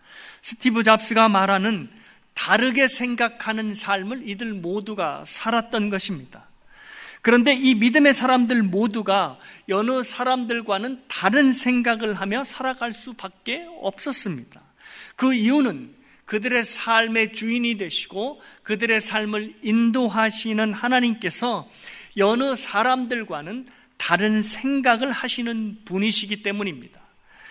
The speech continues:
이사야 오십오 장 팔 절에서 구 절을 읽어드립니다. "이는 내 생각이 너희의 생각과 다르며 내 길은 너희의 길과 다름이니라." 여호와의 말씀이니라.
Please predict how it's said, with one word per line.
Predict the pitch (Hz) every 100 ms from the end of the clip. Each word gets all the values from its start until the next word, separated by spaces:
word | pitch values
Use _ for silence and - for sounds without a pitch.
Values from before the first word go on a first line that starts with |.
| - - -
이사야 | 226 226 285 220 180 247
오십오 | 196 190 208 233 202 196
장 | 196 196 190
팔 | - 247
절에서 | 226 233 190 165 269
구 | 277 240
절을 | 240 240 226
읽어드립니다. | 190 208 190 165 131 123 - - _ _ _ _ _ _ - - - - -
"이는 | 240 262 294
내 | 208 254
생각이 | 233 285 277 269 247 269
너희의 | 214 185 196 226 247
생각과 | 240 254 262 240 214 - 214 240 311 - -
다르며 | - 226 277 160 101 - _ _ _ _
내 | - 185 214
길은 | 208 202 214 208 226 196
너희의 | 175 196 208 220
길과 | 220 208 190 190 196 196
다름이니라." | - 233 277 202 143 127 120 127 - _ - - -
여호와의 | 208 247 247 247 240 233
말씀이니라. | 208 208 - 220 160 123 -